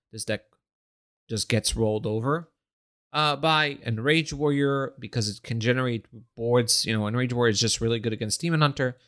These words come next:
because, um, its ability to generate very sticky boards that, um, you know, snowball,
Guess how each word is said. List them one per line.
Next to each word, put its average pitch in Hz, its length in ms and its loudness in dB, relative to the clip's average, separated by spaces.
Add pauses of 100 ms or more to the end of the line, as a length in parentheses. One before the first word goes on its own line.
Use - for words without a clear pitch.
(400)
because, 113 760 0
um, 110 420 -6
its - 160 -8
ability 135 440 0
to 113 120 -6
generate 123 400 -2
very 127 280 2
sticky 131 420 0
boards 117 460 0
that, 104 320 -2 (840)
um, 104 1000 -4 (600)
you 117 100 -12
know, 107 220 -4
snowball, 127 1080 2